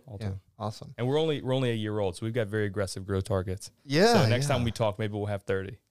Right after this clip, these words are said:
Speaker 2: That's cool, man. Look, um, like I said, I, I appreciate you guys, uh, coming on and, uh,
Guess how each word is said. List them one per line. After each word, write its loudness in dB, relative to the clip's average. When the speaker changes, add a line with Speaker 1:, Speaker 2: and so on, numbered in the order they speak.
Speaker 2:
That's -2
cool, 2
man. 2
Look, 4
um, 2
like -6
I -2
said, -4
I, 0
I -4
appreciate -4
you -8
guys, 2
uh, -2
coming -4
on -2
and, 0
uh, 2